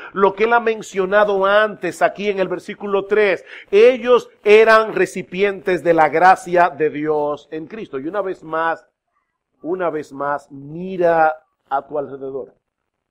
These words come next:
E identifica aquellos de los que tienes razones para pensar que son cristianos, porque a pesar de sus debilidades,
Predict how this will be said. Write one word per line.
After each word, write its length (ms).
E 120
identifica 680
aquellos 540
de 180
los 160
que 140
tienes 420
razones 480
para 240
pensar 380
que 100
son 220
cristianos, 640
porque 220
a 40
pesar 380
de 80
sus 160
debilidades, 580